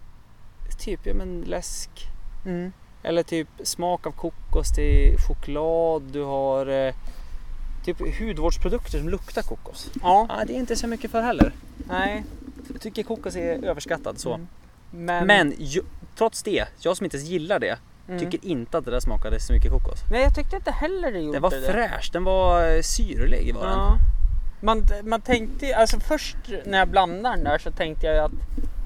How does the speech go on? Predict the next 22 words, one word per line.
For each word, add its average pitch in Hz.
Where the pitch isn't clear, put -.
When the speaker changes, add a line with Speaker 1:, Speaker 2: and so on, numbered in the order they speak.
Speaker 2:
ja, 202
men 202
det 220
här 214
kommer 165
bli 160
en 160
sockerchock -
utan 143
dess 139
like. -
Speaker 1:
Ja, 151
visst 156
var 240
den 285
lite 165
söt, -
men 160
den 160
var 160
Speaker 2:
Ja. 160
Speaker 1:
inte 202